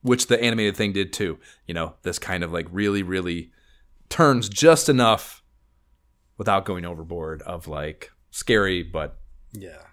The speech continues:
Speaker 1: still in the story world, you know, not, not getting too serious.
Speaker 2: Yep.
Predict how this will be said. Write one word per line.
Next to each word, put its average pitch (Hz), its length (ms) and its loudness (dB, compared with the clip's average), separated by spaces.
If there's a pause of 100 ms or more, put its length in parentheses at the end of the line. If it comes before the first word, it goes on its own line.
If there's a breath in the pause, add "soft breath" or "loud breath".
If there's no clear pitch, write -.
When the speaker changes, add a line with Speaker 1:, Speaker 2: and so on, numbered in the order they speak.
(280)
Speaker 1:
still 104 260 -4
in 87 80 -6
the 80 60 -10
story 60 240 -12
world, 57 200 -14
you 65 80 -12
know, 62 140 -16 (140)
not, 76 260 -14
not 82 180 -10
getting 78 200 -12
too - 140 -18
serious. - 400 -16 (400)
Speaker 2:
Yep. 98 220 -18